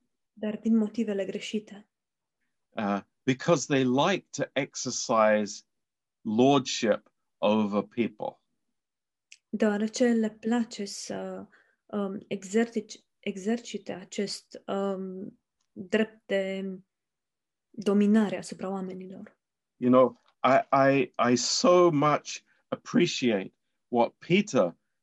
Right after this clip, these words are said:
Speaker 2: uh, said in, in First Peter five.
Speaker 1: Apreciez mult ceea ce a spus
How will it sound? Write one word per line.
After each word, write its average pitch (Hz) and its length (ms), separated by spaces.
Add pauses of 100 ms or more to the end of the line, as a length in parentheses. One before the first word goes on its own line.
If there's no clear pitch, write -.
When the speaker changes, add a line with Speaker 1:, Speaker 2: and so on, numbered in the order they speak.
(280)
Speaker 2:
uh, 107 440
said 113 540 (100)
in, 110 340
in 113 140
First - 440
Peter 120 240
five. 87 500 (1080)
Speaker 1:
Apreciez 220 420
mult 220 260
ceea 196 200
ce 196 120
a - 20
spus - 340